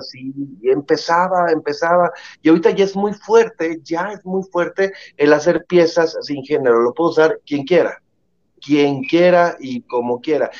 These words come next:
y eso está padrísimo, porque no nada más te encasillas en, en decir, ah, bueno, esto es para mi clienta,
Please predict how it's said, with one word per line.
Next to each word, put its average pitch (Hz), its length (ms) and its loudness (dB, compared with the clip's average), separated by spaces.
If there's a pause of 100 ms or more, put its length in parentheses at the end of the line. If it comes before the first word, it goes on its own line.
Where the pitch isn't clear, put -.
(140)
y - 100 -8
eso 254 120 -2
está 262 180 0
padrísimo, 226 500 0
porque 160 240 -6
no 180 120 2
nada 220 180 0
más 202 240 -4
te 202 80 -6
encasillas 165 920 -4
en, 127 140 -2 (300)
en 143 100 -8
decir, 151 300 -2
ah, 147 140 4
bueno, 147 200 0
esto 156 140 -2
es 180 80 -6
para 165 220 0
mi 135 140 -8
clienta, 143 680 0